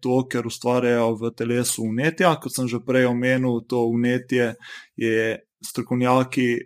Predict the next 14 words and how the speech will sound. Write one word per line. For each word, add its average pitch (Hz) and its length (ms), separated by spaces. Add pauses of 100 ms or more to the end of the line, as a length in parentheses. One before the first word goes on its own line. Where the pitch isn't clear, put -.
(320)
a, 113 320
menijo, 120 460
da 113 120
je 117 100
vnetje 117 500
eden 117 280
izmed 110 360
glavnih 117 480
razlogov 117 580
za 113 200
moderne 113 580
in 110 120
kronične 113 540
bolezni. 156 600